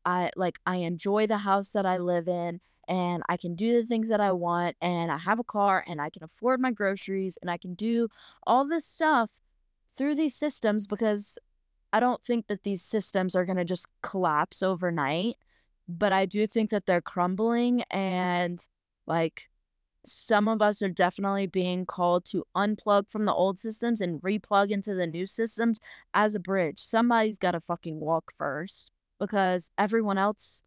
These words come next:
once these systems inevitably crumble, everyone else is gonna be like, "Oh, well, what the fuck do I do?" And then I'm gonna be there like, "Oh, yeah, before the system crumbled, I could feel that it was crumbling,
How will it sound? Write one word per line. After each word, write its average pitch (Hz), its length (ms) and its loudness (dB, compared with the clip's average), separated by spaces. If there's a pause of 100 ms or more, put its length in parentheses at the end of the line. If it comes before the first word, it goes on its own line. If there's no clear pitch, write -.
once 208 480 -2
these 196 180 -4
systems 208 520 -2
inevitably 180 560 0
crumble, 180 520 0 (300)
everyone 208 340 2
else 208 220 2
is 156 100 -8
gonna 190 180 -2
be 185 120 -2
like, 180 300 0 (100)
"Oh, 233 240 2
well, 214 180 0
what 214 160 0
the 214 120 -2
fuck 226 300 0
do 208 120 2
I 185 140 4
do?" 214 380 0 (340)
And 196 180 0
then 190 180 0
I'm 254 320 4
gonna 175 160 0
be 175 200 -2
there 185 240 0
like, 180 260 0 (300)
"Oh, 240 160 4
yeah, 214 260 4
before 220 400 -2
the 240 100 -6
system 233 380 -4
crumbled, 214 500 2
I 185 120 2
could 185 180 -4
feel 247 320 2
that 208 160 4
it 185 100 2
was 175 120 -4
crumbling, 180 640 0